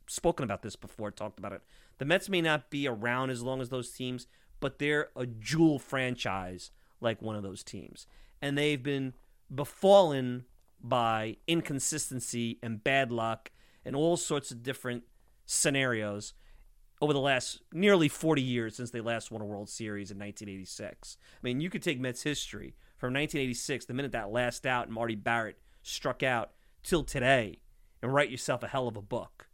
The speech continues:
A book of many different things that you can talk about, whether it be bad management, bad luck, uh, wacky fortune, almost famous, you know, type of thing, you know, nearly f-, almost champions type of thing. Uh,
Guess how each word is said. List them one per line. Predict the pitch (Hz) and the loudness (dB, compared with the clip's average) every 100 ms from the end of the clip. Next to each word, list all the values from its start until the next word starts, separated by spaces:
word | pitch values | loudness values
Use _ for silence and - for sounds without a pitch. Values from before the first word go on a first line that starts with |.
| - _ _ | -20 _ _
A | 123 | -6
book | 117 151 147 | 2 2 2
of | 135 123 110 - _ - - - - | -2 -2 -6 -16 _ -20 -20 -20 -16
many | 143 160 180 202 180 | -6 4 8 8 8
different | 143 - 120 - | 4 -2 -4 -4
things | 117 107 107 | -4 -4 -8
that | 110 | -6
you | 117 | -6
can | 113 | -6
talk | 104 107 - | -6 -6 -6
about, | 98 98 92 - - - _ | -6 -8 -8 -14 -20 -20 _
whether | 120 120 | -2 0
it | 120 | -2
be | 117 | -4
bad | 110 151 143 131 | 0 2 4 2
management, | 127 131 131 110 101 - | 0 0 -2 -6 -10 -6
bad | 143 135 123 | -2 0 0
luck, | 117 120 110 - - - - - - - - | 0 0 0 -6 -16 -20 -20 -20 -20 -12 -6
uh, | 101 95 - 110 | -6 -6 -10 -8
wacky | 104 127 151 - 143 | 0 2 2 0 -6
fortune, | - 131 131 - 110 78 - - - - - | -2 0 2 -2 -8 -12 -18 -20 -20 -20 -4
almost | 147 156 143 131 - | 0 2 2 -2 -4
famous, | - 147 135 120 - - | 0 0 0 -4 -8 -6
you | 127 | -2
know, | 120 113 | -2 -2
type | 110 117 | -4 -4
of | 110 - | -4 -6
thing, | 107 104 | -6 -6
you | 107 | -8
know, | 110 104 - - - | -8 -10 -12 -20 -16
nearly | - 139 151 170 165 | -6 2 6 6 6
f-, | 151 - - - - | 4 -2 -18 -20 2
almost | 180 196 190 175 | 6 6 6 2
champions | - 170 165 165 110 90 98 | 2 6 6 4 -2 -6 -10
type | - 123 120 | -6 -4 -6
of | 110 | -10
thing. | 107 92 85 - _ - - - | -12 -12 -16 -20 _ -20 -20 -12
Uh, | - 107 | -8 -6